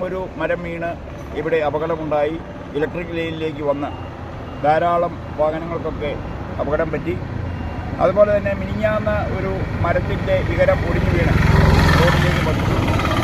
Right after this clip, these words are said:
ഏതാണ്ട് ഒരു സെക്കൻഡ് താമസത്തിലാണ് ഒരു ബൈക്കുകാരൻ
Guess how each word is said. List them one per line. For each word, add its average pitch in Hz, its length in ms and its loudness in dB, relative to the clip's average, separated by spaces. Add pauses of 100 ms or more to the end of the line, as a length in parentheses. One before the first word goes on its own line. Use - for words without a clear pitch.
(300)
ഏതാണ്ട് 190 340 4
ഒരു 233 120 0 (100)
സെക്കൻഡ് 208 420 2 (1120)
താമസത്തിലാണ് 180 720 2 (1120)
ഒരു 175 160 0 (240)
ബൈക്കുകാരൻ 180 520 2